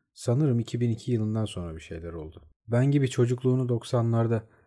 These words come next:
ergenliğini iki binli yıllarda geçiren otuzlarının başındaki insanlar bilir ki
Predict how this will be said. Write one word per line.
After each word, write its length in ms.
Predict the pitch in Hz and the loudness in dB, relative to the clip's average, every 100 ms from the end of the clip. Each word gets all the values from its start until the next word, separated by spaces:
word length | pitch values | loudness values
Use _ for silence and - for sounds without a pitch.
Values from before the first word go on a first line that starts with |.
| _ 117 | _ -2
ergenliğini 600 | 110 107 113 113 120 113 | 0 2 2 2 2 0
iki 240 | - 127 | -2 -2
binli 200 | 123 117 | 0 2
yıllarda 360 | 117 113 113 120 | 2 0 0 0
geçiren 460 | 117 - 104 95 - - | -2 -2 -4 -4 -10 -8
otuzlarının 640 | 101 117 107 113 120 120 | -4 -2 0 0 2 2
başındaki 500 | 110 - 110 117 127 | 0 -2 -2 -4 -2
insanlar 500 | 113 120 113 120 113 | -4 -2 0 0 0
bilir 200 | 117 160 | -2 -4
ki 240 | - 117 | -4 -6